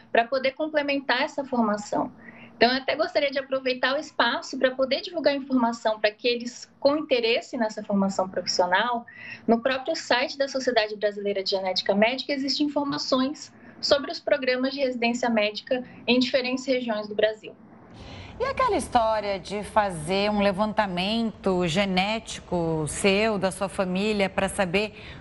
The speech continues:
Speaker 2: se você tem predisposição a alguma doença ao longo da vida, isso funciona mesmo? É, vale a pena investir nisso?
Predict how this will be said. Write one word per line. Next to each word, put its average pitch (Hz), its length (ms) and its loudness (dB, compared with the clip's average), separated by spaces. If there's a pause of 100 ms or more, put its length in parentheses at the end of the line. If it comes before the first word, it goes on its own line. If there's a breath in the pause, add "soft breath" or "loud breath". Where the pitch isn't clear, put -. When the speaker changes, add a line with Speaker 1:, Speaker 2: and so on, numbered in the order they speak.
Speaker 2:
se - 160 0
você 208 260 2
tem 220 240 2
predisposição 214 1040 0
a - 20 4
alguma 202 320 0
doença 196 440 2
ao 196 100 0
longo 202 320 2
da 190 160 2
vida, 180 600 0
isso 262 320 -2
funciona 220 600 0
mesmo? 190 640 0
É, 175 240 0
vale 214 340 0
a 196 40 -4
pena 220 480 0 (300 loud breath)
investir 202 520 2
nisso? 202 560 0